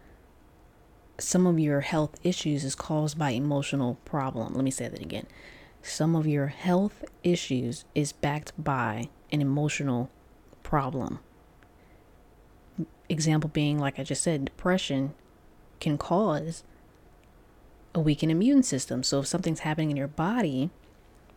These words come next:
maybe you have a headache, maybe your head hurts, you know, your body is a reaction to your spirit. What is happening on the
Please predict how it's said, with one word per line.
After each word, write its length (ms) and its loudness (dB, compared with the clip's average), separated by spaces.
maybe 220 -2
you 80 2
have 80 0
a 60 -2
headache, 440 4
maybe 200 2
your 100 0
head 220 2
hurts, 420 0
you 80 2
know, 160 0
your 220 0
body 580 2
is 100 0
a 60 0
reaction 760 -2
to 140 -4
your 340 0
spirit. 720 -2
What 300 2
is 140 0
happening 640 -2
on 100 -2
the 140 0